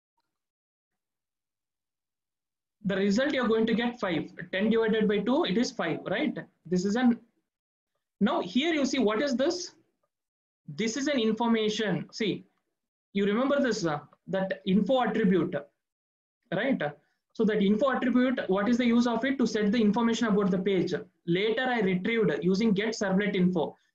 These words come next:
So this is particular, uh, message here, demonstrate all the attributes of page directive, right? Now, this is what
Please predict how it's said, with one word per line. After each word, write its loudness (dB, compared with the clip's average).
So -4
this 0
is -2
particular, -2
uh, -4
message 0
here, 0
demonstrate -2
all -2
the 0
attributes 0
of -2
page 2
directive, -4
right? -4
Now, 0
this 0
is 0
what -2